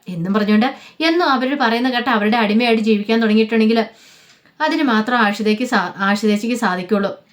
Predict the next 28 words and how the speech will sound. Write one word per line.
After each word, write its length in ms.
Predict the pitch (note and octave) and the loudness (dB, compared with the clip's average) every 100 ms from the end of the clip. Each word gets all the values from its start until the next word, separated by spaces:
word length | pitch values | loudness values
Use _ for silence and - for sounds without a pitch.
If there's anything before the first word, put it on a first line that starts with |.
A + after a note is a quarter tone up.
| _ _ _ - | _ _ _ -10
ചേച്ചി 240 | F3+ G3 | -6 -4
ഇച്ചിരിയോടെ 380 | G#3+ - G3+ A3+ | -4 -2 0 2
ഒന്ന് 140 | A#3 | 2
ബോൾഡ് 360 | A3+ F#3+ F#3+ G#3+ | 2 0 0 2
ആവണം, 260 | G#3 G3 F#3 _ _ - | 0 -2 -8 _ _ -4
കാര്യങ്ങൾ 340 | C4+ C#4 B3+ | -2 -2 -2
ഇച്ചിരി 180 | A3 B3 | -4 -2
ബോൾഡായിട്ടൊന്ന് 680 | A3 G3+ G#3 A3 G#3 A3 G#3+ | -2 0 0 0 0 0 0
സംസാരിക്കണം 540 | A3+ F#3 G3+ F#3+ G3+ | -2 -4 -4 -4 -2
എന്നൊക്കെ 220 | A3 G#3+ | 0 0
പറയാം. 320 | A3 G3+ G3 - _ | -2 0 -2 -4 _
വരട്ടെ, 400 | F#3 E3+ - - | -12 -12 -8 -2
നോക്കാം, 400 | A3 F3 F3 A3 A3 - - _ _ _ _ _ _ _ - | 0 0 -2 -4 -4 -10 -20 _ _ _ _ _ _ _ -8
എത്രത്തോളം 540 | E3+ D#3+ - F3+ G#3 | -6 -6 -6 -2 2
വരുമെന്ന് 280 | A3 A3+ A#3+ | 2 2 2
നോക്കട്ടെ 360 | G3+ G3+ A3+ A#3+ - | -2 -2 -2 -4 -2
എന്നൊക്കെ 300 | D4 A3+ A3+ | -2 0 -2
പറഞ്ഞിട്ടാണ് 500 | A3+ G3+ G#3+ A3 G#3+ - | 0 0 2 2 0 -2
ആഷിത 300 | F#3 F3+ G#3 | -4 -2 -2
അങ്ങോട്ടേക്ക് 340 | G#3 F#3+ G3+ | 0 0 -2
പോകുന്നത്. 240 | G3+ F#3+ F#3+ | -2 -4 -6
ആഷിത 260 | F3 E3+ F3 | -10 -10 -8
പോയി 140 | F#3+ | -6
കഴിഞ്ഞപ്പോൾ 300 | F#3+ G3 G3 | -4 -6 -2
ഇഷിതയ്ക്ക് 340 | A3 G#3+ F3 G3 | -2 -2 -6 -2
നല്ല 180 | G#3 G3+ | -2 0
സങ്കടമായി. 440 | G#3 F3+ G#3 G3+ | -4 -2 0 -2
കാരണം 340 | - C4 C4+ | -2 0 0